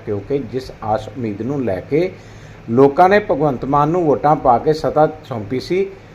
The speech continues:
ਉਹਨਾਂ ਉਮੀਦਾਂ ਤੇ ਆਮ ਆਦਮੀ ਪਾਰਟੀ ਦੀ ਸਰਕਾਰ ਨੇ ਪਾਣੀ ਫੇਰ ਕੇ ਰੱਖ ਦਿੱਤਾ ਹੈ।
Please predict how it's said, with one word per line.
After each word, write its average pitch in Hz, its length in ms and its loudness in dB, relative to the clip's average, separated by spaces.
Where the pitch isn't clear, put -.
ਉਹਨਾਂ 196 260 4
ਉਮੀਦਾਂ 143 540 2
ਤੇ 170 280 -2
ਆਮ 123 260 0
ਆਦਮੀ 127 240 2
ਪਾਰਟੀ 135 380 2
ਦੀ 147 140 -2
ਸਰਕਾਰ 110 420 -2
ਨੇ 139 140 0
ਪਾਣੀ 127 320 -2
ਫੇਰ 120 240 0
ਕੇ 151 160 0
ਰੱਖ 123 220 0
ਦਿੱਤਾ 104 300 -2
ਹੈ। 90 180 -6